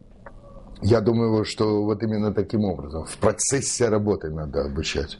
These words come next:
в процессе работы. То, что раньше называлось заочной формой обучения, да и сейчас, наверное, так же называется. Это самый лучший способ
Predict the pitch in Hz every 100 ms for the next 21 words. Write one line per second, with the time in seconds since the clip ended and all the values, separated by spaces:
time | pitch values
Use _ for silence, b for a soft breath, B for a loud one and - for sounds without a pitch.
0 | - - 92 - 101 - 101 98 90 85
1 | - - B - 202 202 143 131 - 101
2 | 98 101 101 101 92 95 110 95 - 87
3 | - 85 85 90 87 101 - 196 127 107
4 | 107 - 101 73 - 78 73 73 73 -
5 | 73 71 71 69 71 65 69 - 156 -
6 | - 139 120 82 78 - - - - -